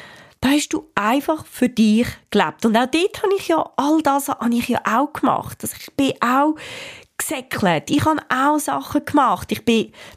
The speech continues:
ich meine, meine Eltern würden sagen, «Hey, du bist nie daheim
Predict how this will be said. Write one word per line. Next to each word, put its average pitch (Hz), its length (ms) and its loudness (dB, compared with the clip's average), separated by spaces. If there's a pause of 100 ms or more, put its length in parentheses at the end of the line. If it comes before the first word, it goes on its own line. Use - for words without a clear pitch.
(240)
ich - 180 -10
meine, 170 160 0
meine 185 220 6
Eltern 220 280 0
würden 202 240 2
sagen, 196 240 -6
«Hey, 196 100 -4
du 233 80 -2
bist 262 380 -2
nie 349 320 2
daheim 370 420 0